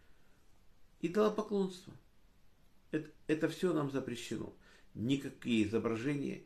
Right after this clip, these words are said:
никакие явления природы – не могут быть между нами.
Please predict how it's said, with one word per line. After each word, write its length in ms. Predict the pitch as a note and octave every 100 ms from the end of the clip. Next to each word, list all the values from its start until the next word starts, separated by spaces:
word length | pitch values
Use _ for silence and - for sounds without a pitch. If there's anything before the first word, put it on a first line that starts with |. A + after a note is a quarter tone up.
| -
никакие 600 | G#2 A2 A#2 A#2 C3+ A#2+
явления 400 | G#2+ A2 A2 G#2+
природы – 520 | G2 G2+ B2 B2+ - - - - -
не 180 | - A2+
могут 360 | A2 A#2 A2 F#2+
быть 220 | A2 -
между 340 | F#2+ F#2+ G#2
нами. 260 | F#2+ D#2